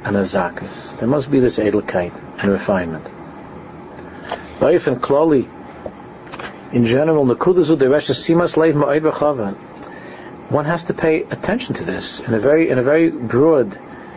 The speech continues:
and inclusive way, meaning that you have to really pay attention to your behavior. How, how, we have to pay attention to how we talk and how we act and so on. Kol Mitziyah Shel Hispartzus Achutza B'Ofen Kavua.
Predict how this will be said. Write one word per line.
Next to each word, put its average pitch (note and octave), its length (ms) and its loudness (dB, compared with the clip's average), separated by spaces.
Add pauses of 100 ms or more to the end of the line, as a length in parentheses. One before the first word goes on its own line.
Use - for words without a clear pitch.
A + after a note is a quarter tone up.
(220)
and B2 360 0
inclusive C#3+ 640 2
way, E3 160 4
meaning D3+ 260 0
that D3 160 0
you D3+ 60 0
have F#3+ 120 -2
to F3+ 100 4
really F#3 180 6
pay - 180 0
attention F#3 460 -2
to - 160 0
your C3+ 160 4
behavior. D3+ 320 0
How, - 380 -2
how, - 260 -4
we C3 80 2
have C#3+ 100 2
to D3+ 80 -2
pay E3+ 120 2
attention - 360 -4
to - 60 -8
how G2 120 0
we A2 60 2
talk A#2 320 0
and A2 80 -4
how F#2+ 140 -2
we G2 100 -2
act G2 300 0
and G2 80 -4
so F#2+ 220 -2
on. B2+ 140 0 (1600)
Kol E3 200 4
Mitziyah D3+ 420 4
Shel B2+ 220 2
Hispartzus A#2 680 2
Achutza B2 380 0
B'Ofen A#2 320 2
Kavua. A2 400 2